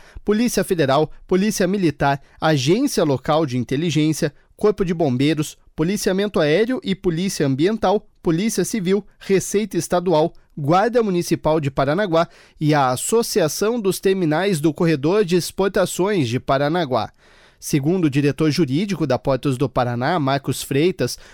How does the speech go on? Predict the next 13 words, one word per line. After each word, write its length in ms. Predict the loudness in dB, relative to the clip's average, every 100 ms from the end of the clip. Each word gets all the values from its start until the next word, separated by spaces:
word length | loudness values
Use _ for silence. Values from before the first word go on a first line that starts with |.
| -8
o 120 | -6 -2
grupo 320 | -2 0 -2
fará 260 | 0 0
reuniões 580 | 0 0 0 0 -2 -4
periódicas 960 | -2 -2 2 2 2 0 -4 -2 -4 -2
de 140 | -2
busca 500 | -2 -2 0 0 -2
de 140 | -2 -2
soluções 760 | -2 -2 -4 -2 -2 -2 -6
contra 460 | -4 -2 0 -2 -6
o 60 |
crime 320 | -2 0 2
organizado. 840 | 0 0 -2 0 0 0 -2 -6